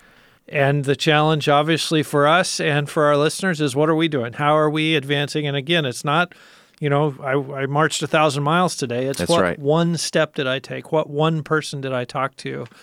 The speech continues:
Speaker 1: We're talking with Aaron Miller. He is just back from Central Asia. And, uh, Aaron, we're almost out of time, but I wanna hit one more family. Caleb and Deborah, we call them.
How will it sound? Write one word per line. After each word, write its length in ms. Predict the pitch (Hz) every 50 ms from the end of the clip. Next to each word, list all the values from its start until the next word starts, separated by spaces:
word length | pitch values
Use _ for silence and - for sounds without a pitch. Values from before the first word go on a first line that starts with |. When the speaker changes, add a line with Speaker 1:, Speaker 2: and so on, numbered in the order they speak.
| - - - _ _ _ -
Speaker 1:
We're 80 | 151
talking 320 | 135 - 185 196 185 208 190
with 120 | 175 143
Aaron 320 | 175 175 170 180 175 160 165
Miller. 300 | 185 196 214 240 247 202
He 420 | - - 180 185 190 185 175 147
is 180 | 160 143 127 120
just 380 | - 185 185 175 160 - -
back 340 | - 175 165 165 180 170 -
from 320 | - - 170 151 143 143
Central 480 | 131 - - 180 170 160 - 165 156 156 -
Asia. 500 | 151 160 175 185 160 - 208 202 196 180 - - - - - - _ _ -
And, 380 | 165 151 143 151 151 147 143
uh, 300 | 156 151 151 151 156 156 - -
Aaron, 400 | - 160 165 170 196 202 202 190
we're 240 | 170 165 160 165 -
almost 640 | - 156 175 196 214 220 220 208 196 190 - - -
out 220 | 160 156 151 156
of 100 | 156 139
time, 400 | - - 170 156 156 160 156 151
but 120 | 143 151 143
I 60 | 143
wanna 300 | 139 151 170 185 185 160
hit 240 | 143 170 180 170 151
one 300 | 143 139 156 180 190 185
more 340 | 180 175 175 165 160 151
family. 720 | - - 170 165 165 170 170 160 147 139 135 135 135 139 135 - - - - - _ _ -
Caleb 400 | - - 180 202 226 233 208 208
and 140 | 196 185 165
Deborah, 400 | 196 190 180 156 143 120 117 117
we 240 | 131 143 139 131
call 280 | - - - 151 156 160
them. 360 | 156 175 180 185 196 190 160